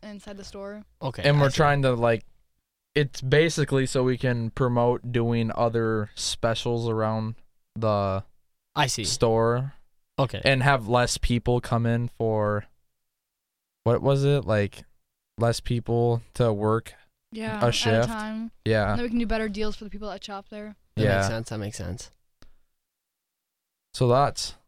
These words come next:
Speaker 3: a story I have. You have one, Cadence? You've been working there longer than me, so.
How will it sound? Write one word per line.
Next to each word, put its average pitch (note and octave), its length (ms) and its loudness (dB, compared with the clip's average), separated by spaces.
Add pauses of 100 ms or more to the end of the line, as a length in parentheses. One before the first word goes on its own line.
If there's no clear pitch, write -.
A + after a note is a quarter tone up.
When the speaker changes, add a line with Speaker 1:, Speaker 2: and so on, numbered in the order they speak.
(220)
Speaker 3:
a A2+ 80 4
story A#2 380 2
I G#2+ 180 4
have. F#2+ 420 0 (500)
You A2 100 2
have A2+ 140 2
one, A#2+ 200 2
Cadence? A#2+ 440 2
You've D3 80 4
been D3+ 140 4
working A#2+ 300 2
there G#2 120 4
longer G#2+ 360 2
than F2+ 160 0
me, F#2+ 240 -2 (440)
so. F#2+ 400 -4